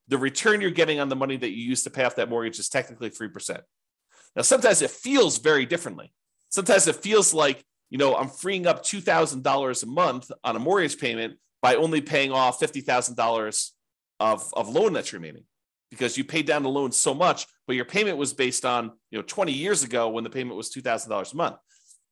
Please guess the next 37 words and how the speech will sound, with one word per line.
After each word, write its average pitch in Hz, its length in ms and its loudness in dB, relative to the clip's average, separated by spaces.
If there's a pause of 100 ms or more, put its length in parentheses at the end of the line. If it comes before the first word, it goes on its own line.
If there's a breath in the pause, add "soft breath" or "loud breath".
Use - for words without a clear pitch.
(720)
So 127 120 -2
realize 143 400 2
that 123 300 0
it 190 60 -2
could - 180 -10
feel 269 280 0
very 131 220 0
differently, 110 440 -8
but - 180 -8
technically 180 500 -4
the 135 140 -6
return 143 340 -6
you're 143 80 -4
getting 123 280 -4
is 165 280 0
the 156 160 -10
interest 156 340 -8
rate 113 260 -6 (280)
of 139 180 2
the 135 60 -4
mortgage 127 400 -6
itself, - 340 -6 (1400)
which 131 260 -6
may 196 180 6
or 180 40 2
may 143 140 0
not 127 200 0
be 156 80 -6
good. 180 180 -2
I - 80 -20
mean, 104 140 -8
if 107 100 -10
you're 131 120 2
at 117 80 0
a 110 260 -2
eight 147 160 -2
percent 135 380 -2